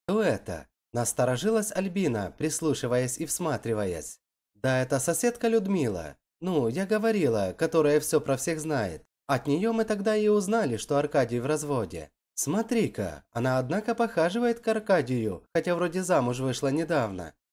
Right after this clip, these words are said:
Подруги сидели в беседке за декоративной решеткой, прочно спрятанные от посторонних взглядов. Зато им было хорошо видно все происходящее.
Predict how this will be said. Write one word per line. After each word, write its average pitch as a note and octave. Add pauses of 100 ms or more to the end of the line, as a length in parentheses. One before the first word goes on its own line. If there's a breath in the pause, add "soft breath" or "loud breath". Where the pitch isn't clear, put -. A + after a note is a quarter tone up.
(240)
Подруги D3
сидели D3+
в C#3
беседке C#3+
за B2+
декоративной C#3+
решеткой, C#3+
прочно D3
спрятанные B2
от C3
посторонних C#3
взглядов. C#3 (120)
Зато C3
им C#3+
было D3
хорошо C#3+
видно F3
все -
происходящее. C#3